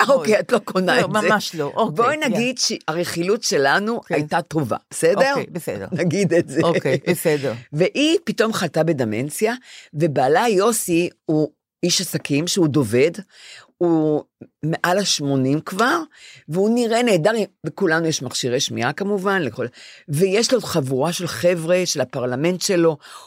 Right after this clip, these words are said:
Speaker 1: הוא נו-, הוא צעיר בן ארבעים, ב-, בנפש, בנ-,
Speaker 2: כן.
Speaker 1: עכשיו, הוא האיש הכי מצחיק בעולם,
Speaker 2: כן, יש לו
Speaker 1: כי כש-,
Speaker 2: מראה צעיר, כמו שסמדר
Speaker 1: מר-,
Speaker 2: אמרה לי, כן.
Speaker 1: מראה צעיר,
Speaker 2: בדיוק.
Speaker 1: וגם כשאנחנו באים אליהם,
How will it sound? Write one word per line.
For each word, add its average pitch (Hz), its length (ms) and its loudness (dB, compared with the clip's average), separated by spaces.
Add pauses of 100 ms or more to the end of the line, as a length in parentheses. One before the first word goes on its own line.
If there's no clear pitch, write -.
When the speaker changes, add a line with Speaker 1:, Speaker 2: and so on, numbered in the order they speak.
Speaker 1:
הוא 190 260 4
נו-, 185 220 4
הוא 190 120 -4
צעיר 220 480 0
בן 170 200 0
ארבעים, 147 520 0
ב-, 131 180 2
בנפש, 151 460 -4
בנ-, 151 200 -4
Speaker 2:
כן. - 100 -8
Speaker 1:
עכשיו, 147 160 0
הוא 208 120 6
האיש 262 180 0
הכי 240 200 -4
מצחיק 220 340 -2
בעולם, 131 520 2
Speaker 2:
כן, 151 260 -8
יש 170 140 -4
לו 226 60 2
Speaker 1:
כי 220 60 4
כש-, 196 80 2
Speaker 2:
מראה 202 160 2
צעיר, 202 340 2
כמו 165 160 0
שסמדר 170 300 -2 (160)
Speaker 1:
מר-, 165 80 2
Speaker 2:
אמרה 160 240 2
לי, 151 240 -4
כן. 165 100 0
Speaker 1:
מראה 175 380 0
צעיר, 185 400 0
Speaker 2:
בדיוק. 226 140 2
Speaker 1:
וגם 175 180 0
כשאנחנו 156 380 -8
באים 175 240 0
אליהם, 170 320 0